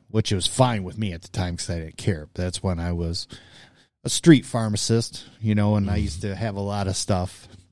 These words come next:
Speaker 1: And they, that's, she found out when I start, first started talking to her. So, of course, that's when I would, you know.
Speaker 2: Wait, wait, wait, wait. Hold on a second. Back it up.
Speaker 1: What?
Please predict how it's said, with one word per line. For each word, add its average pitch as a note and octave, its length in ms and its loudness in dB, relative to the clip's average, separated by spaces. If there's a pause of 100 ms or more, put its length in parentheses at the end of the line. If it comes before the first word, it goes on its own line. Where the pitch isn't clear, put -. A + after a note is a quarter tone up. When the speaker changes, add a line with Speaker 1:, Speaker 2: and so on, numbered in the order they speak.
Speaker 1:
And G2+ 500 -4
they, F2+ 680 -2 (500)
that's, F#2+ 320 -8
she - 180 -2
found C3 320 2
out E3+ 360 2
when F2+ 280 -10 (140)
I F#2+ 80 -6
start, F#2+ 260 -8
first A2 220 -4
started G#2+ 240 -4
talking C#3+ 320 -4
to G2 120 -4
her. B2+ 100 0
So, B2+ 220 -2
of C#3+ 200 -12
course, D3+ 380 -2
that's G2+ 280 -6
when G2+ 220 -2
I F#2+ 140 -4
would, G2 260 -4 (1000)
you - 80 0
know. F#2+ 160 4
Speaker 2:
Wait, A#2 240 8
wait, G2+ 160 8
wait, E2+ 320 4
wait. - 140 -8
Hold F2 240 6
on D2+ 80 0
a D2 40 -2
second. F2 300 -12 (960)
Back D#2+ 200 2
it D2 80 -6
up. - 140 -16 (960)
Speaker 1:
What? A2 160 -4